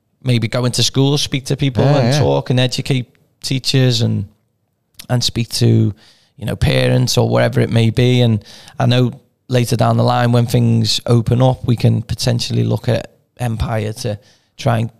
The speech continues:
Speaker 1: create workshops or,
Speaker 2: Yeah, yeah.
Speaker 1: you know, presentations where we talk about nutrition, we talk about, um, exercise, benefits of strength work, strength,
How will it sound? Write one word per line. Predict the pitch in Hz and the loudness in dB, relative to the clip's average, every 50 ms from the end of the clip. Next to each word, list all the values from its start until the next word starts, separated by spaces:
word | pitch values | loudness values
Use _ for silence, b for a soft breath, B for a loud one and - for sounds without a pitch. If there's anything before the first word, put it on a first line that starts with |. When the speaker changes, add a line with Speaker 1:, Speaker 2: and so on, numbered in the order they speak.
| _ | _
Speaker 1:
create | - - - 117 113 113 110 98 | -12 -6 -2 -2 0 0 -2 -2
workshops | - 120 107 107 113 - - - - 110 107 - - - - - | -4 -4 -4 -4 -6 -8 -10 -12 -10 -10 -12 -12 -12 -12 -10 -10
or, | 80 90 85 90 85 - - - | -10 -10 -12 -12 -16 -16 -8 -6
Speaker 2:
Yeah, | 104 104 98 95 95 | -4 -2 -2 -2 -2
yeah. | 90 | -4
Speaker 1:
you | 90 120 | -6 -8
know, | 104 98 | -10 -10
presentations | 98 - - 123 117 110 117 117 - - 110 113 - - 117 117 120 117 | -12 -8 -6 -6 -6 -4 -6 -6 -6 -6 -6 -6 -6 -6 -6 -6 -6 -6
where | 117 113 | -6 -6
we | 113 113 | -6 -8
talk | - - 120 117 | -8 -8 -8 -8
about | 117 110 107 - | -8 -8 -8 -6
nutrition, | 113 117 113 - - - 120 123 123 - 123 117 117 | -6 -6 -6 -6 -6 -6 -6 -6 -6 -6 -8 -6 -6
we | 117 | -6
talk | 113 - - 120 117 - - | -8 -6 -6 -6 -6 -6 -8
about, | 113 113 113 113 117 113 - - b b b b b b b _ - | -8 -6 -6 -6 -8 -10 -14 -20 b b b b b b b _ -18
um, | - - - - - 85 73 69 - - _ _ _ - | -16 -16 -16 -16 -16 -16 -16 -18 -18 -20 _ _ _ -12
exercise, | - 120 - - - 117 - - 117 117 120 107 131 113 - | -12 -10 -8 -6 -6 -4 -4 -4 -6 -8 -10 -12 -12 -14 -14
benefits | - - 123 117 117 117 - 117 - - - | -10 -8 -8 -6 -6 -8 -8 -10 -12 -12 -12
of | 117 104 | -12 -12
strength | - - - 117 117 113 110 - - | -10 -8 -8 -8 -6 -8 -8 -10 -10
work, | 92 90 98 120 | -12 -12 -10 -12
strength, | - - - 120 110 117 113 - - - - | -12 -12 -12 -10 -10 -10 -12 -12 -16 -18 -18